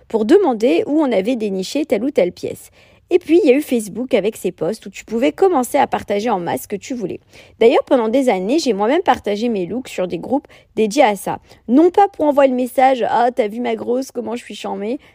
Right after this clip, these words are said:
mais plutôt « Regarde, si tu mets ça avec ça, tu vas, on va pas te confondre avec un sac de pommes de terre isolé et ça peut même être stylé. » Parfois, c'était très sympa et d'autres fois, je me prenais en commentaire des beignets de tomates vertes.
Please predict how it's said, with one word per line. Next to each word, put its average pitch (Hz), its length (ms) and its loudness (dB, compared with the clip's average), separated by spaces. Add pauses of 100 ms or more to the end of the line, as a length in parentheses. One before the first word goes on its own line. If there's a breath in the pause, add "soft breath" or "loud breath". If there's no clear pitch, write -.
mais 339 140 4
plutôt « 311 320 -4
Regarde, 294 320 2
si 247 100 -16
tu 247 160 -8
mets 214 80 -6
ça 285 160 -2
avec 220 280 -2
ça, - 260 -4 (360 soft breath)
tu - 160 -10
vas, 240 160 4
on 247 60 -2
va 226 120 0
pas 359 160 0
te - 60 -12
confondre 320 320 -4
avec 202 220 -2
un 214 80 -4
sac 311 240 -4
de 254 80 -4
pommes 190 220 -6
de 190 80 -6
terre 262 200 -2
isolé 190 360 -6
et 220 180 -2
ça 185 180 -6
peut 170 140 -12
même 262 220 -2
être 202 120 -4
stylé. » - 380 -14 (420 soft breath)
Parfois, 302 280 2
c'était - 160 0
très - 220 -4
sympa 185 440 -6 (240 soft breath)
et 262 160 4
d'autres 285 160 2
fois, 339 180 4
je - 60 -4
me 226 60 -2
prenais 262 240 0
en 247 120 2
commentaire 226 540 -2
des 220 100 -2
beignets 208 320 0
de 208 60 -2
tomates 175 380 -4
vertes. - 260 -10